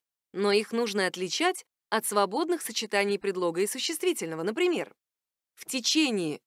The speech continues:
в чем реки то и дело попадался мусор. Вследствие «в чем»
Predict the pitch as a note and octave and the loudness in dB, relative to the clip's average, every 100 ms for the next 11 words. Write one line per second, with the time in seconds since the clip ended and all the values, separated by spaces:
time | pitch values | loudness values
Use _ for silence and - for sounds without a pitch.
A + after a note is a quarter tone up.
0 | _ - - D4+ E3+ - - F3+ F3+ - | _ -8 -2 0 0 -4 -8 -4 -4 0
1 | E4+ F4+ _ _ _ - A3 A3+ F#3+ F#4 | 0 0 _ _ _ 2 4 4 4 4
2 | G4 C#4 G3+ F3+ G3 C#4+ D4 A3+ F#3+ - | 4 2 0 2 2 0 -2 -2 -2 -4
3 | F3 _ _ _ _ _ _ _ - F#3+ | -10 _ _ _ _ _ _ _ -8 -4
4 | - A#3 D#4 D#4 - G3+ B3 A#3 G#3 - | -2 0 0 0 -4 -4 -2 0 -2 -4
5 | _ _ - - B3 D3 | _ _ -6 0 2 0